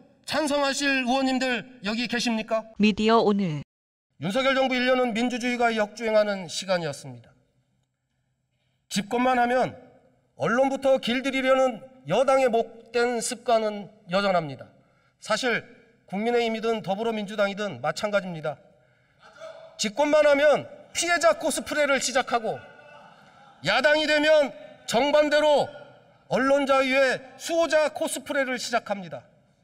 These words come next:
Speaker 1: 마치 서로가 내로남불의 무한궤도에 빠진 것처럼 역할만 바꿀 뿐입니다. 이번에는 윤석열 대통령이 전면에 나섰습니다. 야당은 만나지도 않고, 듣기 싫은 언론은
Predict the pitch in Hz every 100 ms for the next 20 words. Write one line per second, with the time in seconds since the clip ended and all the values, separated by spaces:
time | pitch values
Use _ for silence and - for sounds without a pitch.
0 | _ - 175 233 - 285 160 - _ _
1 | _ - 262 320 311 269 220 320 311 311
2 | 294 302 262 - - - 143 202 311 330
3 | 311 311 302 285 302 277 294 262 269 269
4 | 262 - - - - 196 - 254 247 240
5 | 185 196 226 190 208 185 160 120 _ _
6 | _ _ _ _ _ _ _ _ _ -
7 | 202 277 294 285 269 262 277 277 285 269
8 | 277 269 277 262 240 262 262 254 226 254
9 | 254 247 247 220 131 - _ _ _ _
10 | _ _ _ 120 175 240 254 254 233 254
11 | 240 226 254 233 240 247 196 - - -
12 | _ _ _ _ _ - 208 285 294 302
13 | 302 277 294 294 302 247